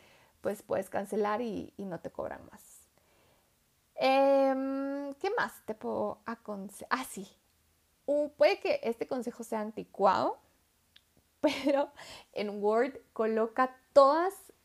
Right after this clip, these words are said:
tus reservaciones. O sea, tus reservaciones de transporte, boletos, tus boletos aéreos, tus boletos de tren,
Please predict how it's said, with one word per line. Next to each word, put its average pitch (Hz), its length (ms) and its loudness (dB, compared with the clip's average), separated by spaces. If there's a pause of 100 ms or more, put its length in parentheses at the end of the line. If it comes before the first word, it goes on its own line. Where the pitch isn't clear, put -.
tus 202 160 -2
reservaciones. - 1040 -6
O 208 120 -6
sea, 208 360 -4
tus 226 120 -2
reservaciones 214 880 -4
de - 300 -8 (280)
transporte, 220 960 -6
boletos, 208 600 -4
tus 208 220 -10
boletos 196 440 -6
aéreos, 269 560 -4 (640)
tus 254 160 0
boletos 214 360 -2
de 196 100 -4
tren, 262 580 -2